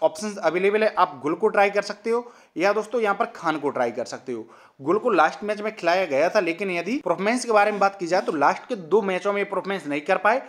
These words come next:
लेकिन उससे पहले इन्होंने तैंतीस रन का स्कोर किया था। दोस्तों यदि आप इन्हें ट्राई करना चाहते हो तो कर सकते हो, अवॉइड करना चाहते हो तो कर सकते हो। आप यहाँ पर बारू, वारू को अपनी टीम में ट्राई, बरुआ है, बारू है, आप इन्हें अपनी टीम में ट्राई कर सकते हो।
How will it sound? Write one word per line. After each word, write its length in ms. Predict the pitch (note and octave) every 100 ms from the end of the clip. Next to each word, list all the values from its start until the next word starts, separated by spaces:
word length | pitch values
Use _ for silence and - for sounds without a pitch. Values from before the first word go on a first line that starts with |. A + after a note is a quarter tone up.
| - - E3
लेकिन 220 | G3 A#3+
उससे 180 | A3+ A#3+
पहले 240 | G3 G#3+
इन्होंने 240 | G3+ G3+ A3
तैंतीस 420 | - F3+ G#3+ F3+
रन 140 | F3
का 120 | D#3+ D#3
स्कोर 360 | - G3+ - - - _ _
किया 240 | D3+ C3+
था। 120 | A#2+ A#2+
दोस्तों 300 | E3 G3+ A#3+
यदि 120 | A#3
आप 160 | A3 G#3
इन्हें 160 | G#3
ट्राई 160 | G#3 G3+
करना 240 | G3+ G3
चाहते 280 | G3 F3+ F#3+
हो 60 | E3
तो 60 |
कर 120 | D3+ C#3+
सकते 260 | G#3 A#3+
हो, 60 | E3+
अवॉइड 320 | E3 G3+ G3+
करना 200 | F#3 F#3
चाहते 300 | F3+ D#3 E3
हो 60 | E3
तो 220 | C#4 D#4 - _ -
कर 80 | E3+
सकते 260 | D3 - D#3
हो। 160 | -
आप 140 | F#3+ A3
यहाँ 140 | G3+
पर 140 | - D3+
बारू, 360 | C#3+ E3 G3+ - - - _ B2+
वारू 320 | C3+ D#3 G#3
को 180 | G#3+ A#3
अपनी 260 | F#3+ G3
टीम 180 | G3+ F#3+
में 80 | F#3+
ट्राई, 200 | E3+ F#3+ D4 - _
बरुआ 360 | C3+ D#3 G3+ A3
है, 340 | G3+ F#3 G3 D#3
बारू 280 | D3 F3+
है, 100 | G#3
आप 220 | G3 A3+ G3+
इन्हें 140 | F#3
अपनी 200 | F#3 F#3+
टीम 160 | F3 F3
में 100 | E3+
ट्राई 200 | E3 E3+ E3+ -
कर 80 | A#2+
सकते 300 | C3 - A#2+
हो। 180 | G#2